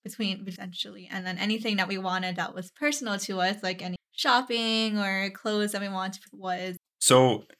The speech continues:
Speaker 2: you know, you know, with that, um, the, it kinda, it kinda created this, this idea and, um, that, that it was yours and mine. And, and I think that, you know, what's, what's,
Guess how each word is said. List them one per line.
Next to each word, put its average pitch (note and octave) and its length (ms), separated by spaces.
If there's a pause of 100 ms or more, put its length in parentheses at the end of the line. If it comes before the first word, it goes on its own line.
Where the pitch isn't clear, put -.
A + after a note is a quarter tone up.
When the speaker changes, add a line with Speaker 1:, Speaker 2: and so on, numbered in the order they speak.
Speaker 2:
you A#2 140
know, G#2+ 260 (160)
you G#2+ 160
know, G2+ 60
with A#2 220
that, G2+ 380 (580)
um, G2 600 (220)
the, G#2 220
it G#2+ 80
kinda, C3 340 (100)
it G#2 80
kinda B2+ 200
created G#2 640
this, G2 380
this F#2+ 340
idea F#2 580
and, F#2 400 (460)
um, F#2 540 (300)
that, G2 320
that G2 120
it F#2+ 40
was F#2 300
yours G#2+ 500
and F#2 140
mine. F2 340
And, E2+ 180
and F2+ 320 (400)
I G2+ 100
think A2 280
that, F#2+ 260
you G2 80
know, F#2+ 80
what's, A#2 320
what's, A2+ 420